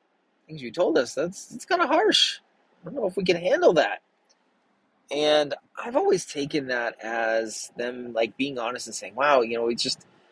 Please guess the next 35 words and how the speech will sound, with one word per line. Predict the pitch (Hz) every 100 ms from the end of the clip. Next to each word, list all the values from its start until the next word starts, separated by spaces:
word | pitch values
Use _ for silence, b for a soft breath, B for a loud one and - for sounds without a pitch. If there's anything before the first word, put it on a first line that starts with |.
| _ _
this | 143 156
is | 151
really | 160 151
hard | 120 170 233
for | 110
us." | 76 -
But | - 117 - _ _ _ _ _ _ _ _ _ _ _ _ _ _ _ _ -
now | 135 170 190
I'm | 147 135
wondering | 135 127 127 123 120 _ _ _ _ _ _ _ _ _ _ _ _ -
if | 123 123 -
it | 131 135
was | 131 120
more | 127 131 131
of | 120
a, | 117 117 113 113 104 _ _ -
um, | - 107 107 104 101 98
"We're | - 117 147
not | 208 226
going | 185 180 170
to |
allow | 127 107 98
you | 117 113
to | 98
say | 107 107
those | 80 -
things | 76 76
to | - -
us. | -
We're | 127
not | 143
gonna | 127 127
allow | 113 101
you | 113 113 104
to | - 98